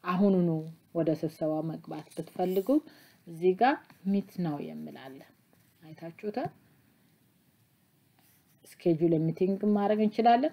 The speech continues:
አንደኛው ስኬጁል ሚቲንግ እዚህ ጋርም ስኬጁል ማድረግ እንችላለን። እዚህ ካላንደር ላይም ሁለቱም ቦታ ይሄ ተመሳሳይ ነገር ነው። አሁን ግን እስኪ ሚት ናው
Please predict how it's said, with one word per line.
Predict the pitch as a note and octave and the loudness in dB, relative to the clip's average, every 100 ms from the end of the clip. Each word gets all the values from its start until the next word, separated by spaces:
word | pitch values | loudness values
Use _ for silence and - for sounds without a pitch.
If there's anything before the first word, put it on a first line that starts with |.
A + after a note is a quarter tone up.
| - | -4
አንደኛው | F#3 F3+ G3 G3+ | 0 2 4 4
ስኬጁል | - G#3+ G3+ G#3+ | 4 4 6 6
ሚቲንግ | G#3 G#3 G#3 | 6 6 4
እዚህ | G3 G3 | 6 6
ጋርም | G#3 G#3+ G#3 | 6 6 4
ስኬጁል | - G#3+ G#3+ | 4 6 6
ማድረግ | G#3 G#3 G#3 | 6 6 6
እንችላለን። | G#3 A3+ B3+ D4 A3+ | 4 2 2 4 2
እዚህ | F3+ F3 | 2 0
ካላንደር | F3+ E3+ E3 E3 D#3 | 2 4 4 4 4
ላይም | D#3+ E3 | 4 2
ሁለቱም | F#3+ F#3+ - F#3+ | 4 4 4 2
ቦታ | F3 E3+ G#3+ | 2 2 4
ይሄ | E3 D#3 | 4 2
ተመሳሳይ | E3 D#3 - D3 - D3+ | -2 -6 -8 -12 -12 -12
ነገር | - D3 - | -12 -14 -16
ነው። | - - - - - | -18 -20 -20 -20 0
አሁን | G#3 A#3 | 6 8
ግን | B3 C#4 | 10 8
እስኪ | A3+ - A3 | 6 6 10
ሚት | G#3+ G3+ G3+ | 10 8 4
ናው | F3+ | 0